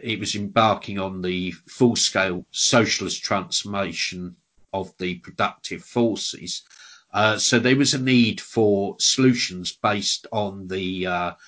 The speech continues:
Korean, uh, reality. Uh,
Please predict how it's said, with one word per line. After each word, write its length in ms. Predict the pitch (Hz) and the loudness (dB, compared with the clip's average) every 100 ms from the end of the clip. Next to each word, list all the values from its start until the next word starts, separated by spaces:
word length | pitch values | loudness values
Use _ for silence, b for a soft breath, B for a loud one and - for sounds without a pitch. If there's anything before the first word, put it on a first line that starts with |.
| b _ | b _
Korean, 540 | - 127 107 98 92 92 | 0 2 2 -4 -10 -6
uh, 260 | 90 90 85 | -4 -4 -6
reality. 800 | 95 98 123 120 113 - - - b b b b b | -4 2 4 4 0 -10 -12 -16 b b b b b
Uh, 360 | 104 95 95 87 | -2 2 2 0